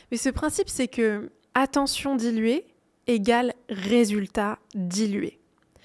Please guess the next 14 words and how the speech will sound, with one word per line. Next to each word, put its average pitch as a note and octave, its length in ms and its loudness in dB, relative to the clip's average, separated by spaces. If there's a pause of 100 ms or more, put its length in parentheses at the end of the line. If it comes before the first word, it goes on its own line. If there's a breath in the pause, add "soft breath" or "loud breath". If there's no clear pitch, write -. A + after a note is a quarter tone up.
(160 soft breath)
Si - 200 -6
tu B3 180 -2
veux C4+ 180 2
avoir A#3+ 640 2
d'excellents A3 720 0
résultats, G#3+ 760 -4
il - 80 -10
faut - 280 -2
que C#4 60 -14
tu - 140 -8
t'entraînes B3 760 -2 (380 loud breath)
à A3 100 2
rester B3 580 -2 (380)
focus, - 840 -4